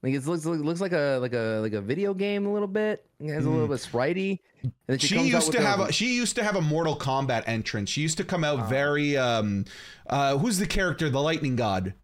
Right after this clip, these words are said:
Speaker 1: Oh,
Speaker 2: Uh,
Speaker 1: Raiden.
Speaker 2: Raiden, yeah. She, and, and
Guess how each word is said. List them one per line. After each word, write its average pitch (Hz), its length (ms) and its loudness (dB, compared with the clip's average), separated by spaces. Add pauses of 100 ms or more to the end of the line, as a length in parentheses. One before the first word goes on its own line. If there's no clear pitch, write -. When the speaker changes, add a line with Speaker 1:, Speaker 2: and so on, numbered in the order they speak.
(560)
Speaker 1:
Oh, 156 140 2
Speaker 2:
Uh, 110 100 0
Speaker 1:
Raiden. 135 320 -2
Speaker 2:
Raiden, 165 540 2
yeah. 147 180 2
She, 151 340 0
and, 139 200 -2
and 143 440 -2